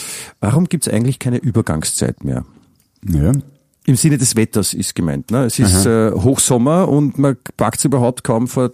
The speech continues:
Speaker 1: Temperatur und, äh, am nächsten Tag friert man, ne? So wie du am, am Markt heute.
Speaker 2: Ja,
Speaker 1: Und
Speaker 2: ich
Speaker 1: das
Speaker 2: hab
Speaker 1: ist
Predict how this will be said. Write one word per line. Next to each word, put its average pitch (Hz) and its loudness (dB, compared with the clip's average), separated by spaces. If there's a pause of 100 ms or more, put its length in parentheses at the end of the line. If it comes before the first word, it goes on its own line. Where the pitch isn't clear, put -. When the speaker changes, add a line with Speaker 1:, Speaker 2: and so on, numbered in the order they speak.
Speaker 1:
Temperatur 131 0 (540)
und, 127 2
äh, 123 -2
am 131 0
nächsten 113 0
Tag 131 -2
friert 104 0
man, 87 -2
ne? 127 0
So 120 -2
wie 113 0
du 110 0
am, 107 -4
am 113 0
Markt 95 -2
heute. 101 -4 (320)
Speaker 2:
Ja, 110 -2
Speaker 1:
Und 107 0
Speaker 2:
ich - 4
Speaker 1:
das - 4
Speaker 2:
hab 127 4
Speaker 1:
ist 135 0